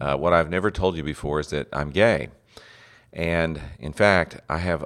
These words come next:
a really strong attraction to you, and I wonder if you feel the same way toward me, and if so, I'd like to,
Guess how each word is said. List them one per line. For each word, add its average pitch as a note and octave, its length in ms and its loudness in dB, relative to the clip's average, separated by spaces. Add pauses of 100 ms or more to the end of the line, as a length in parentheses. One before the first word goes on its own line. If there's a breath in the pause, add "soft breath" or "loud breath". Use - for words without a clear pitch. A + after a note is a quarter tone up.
a C#2 300 0
really E2+ 240 -2
strong D#2+ 280 0
attraction F2 580 -2
to D2 140 -8
you, D2 280 -2
and D2+ 120 -4
I D2+ 120 4
wonder D#2+ 320 0
if C#2+ 160 -10
you E2 80 -6
feel D2+ 200 -4
the C#2+ 100 -4
same D2 260 -4
way C#2+ 120 -2
toward D2 280 -4
me, F#2 180 0
and D2 80 -2
if C#2+ 80 -6
so, F#2 380 2
I'd E2 160 -2
like D2 180 0
to, - 220 -8